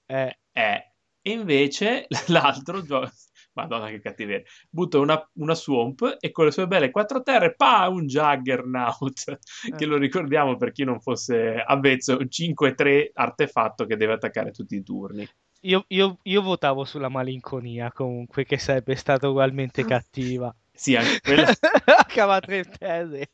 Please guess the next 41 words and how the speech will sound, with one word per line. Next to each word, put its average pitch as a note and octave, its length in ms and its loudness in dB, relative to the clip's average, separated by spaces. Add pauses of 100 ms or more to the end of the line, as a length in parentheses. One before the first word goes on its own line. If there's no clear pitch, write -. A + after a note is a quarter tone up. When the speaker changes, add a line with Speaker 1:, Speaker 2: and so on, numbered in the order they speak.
(100)
Speaker 2:
anche C#3 340 2
quella... E3 280 4
era C#3 120 4
simpatica, B2 640 -4
però G3 240 2
no, A2+ 180 2
è - 80 -10
stato C3+ 300 -2
più D3+ 160 0
aggro, D#3 340 2
ha - 40 2
detto: A2 160 -4
"Vabbè, G#2+ 360 -2
un D#3 200 -2
Juggernaut", B2+ 680 0 (480)
gli C#3+ 200 2
tira D3+ 200 6
in B2 80 4
faccia C3 300 2
i A2 40 -2
soliti A2 380 -2
Goblin, A2 500 -2 (300)
ma F#3 320 0
questa G3 240 -2
volta B2 340 4
l'altro G#2+ 500 -2
ha - 160 -2
il F#3 120 -2
mana, G#2+ 440 -4
attiva B2+ 360 0
il G#2+ 60 -2
circolo B2 240 -2
di G#2+ 60 -4
protezione A#2+ 520 -4
e A2 60 -4
non A#2 120 -2
prende G#2 300 -4
danno, E2 320 -10
quindi B2 480 4
<laughs> - 40 -20
il D3+ 120 0